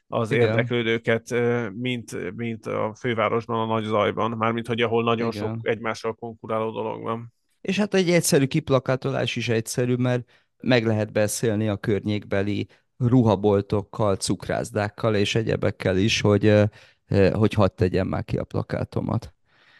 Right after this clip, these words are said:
Speaker 1: Igen, meg nem konkurencia.
Speaker 2: Igen. Egy picit én beszélnék a szervezetekről, illetve a szervezetek ere-, erejéről is. Vannak olyan országok,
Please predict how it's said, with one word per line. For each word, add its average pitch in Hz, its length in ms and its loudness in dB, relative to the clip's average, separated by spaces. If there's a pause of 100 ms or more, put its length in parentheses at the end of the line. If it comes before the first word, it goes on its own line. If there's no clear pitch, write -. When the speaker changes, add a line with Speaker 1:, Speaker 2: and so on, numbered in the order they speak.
(200)
Speaker 1:
Igen, 110 300 0
meg 113 140 2
nem 113 160 4
konkurencia. 104 800 -8 (240)
Speaker 2:
Igen. - 500 -8 (1400)
Egy 123 200 2
picit 220 420 4
én 135 180 2
beszélnék 143 600 -2
a 131 40 0
szervezetekről, 117 1080 0
illetve 113 340 -2
a 110 60 0
szervezetek 113 840 -2
ere-, - 340 -6
erejéről 113 680 0
is. 160 440 -6 (1040)
Vannak 175 480 6
olyan 127 220 6
országok, 151 920 -2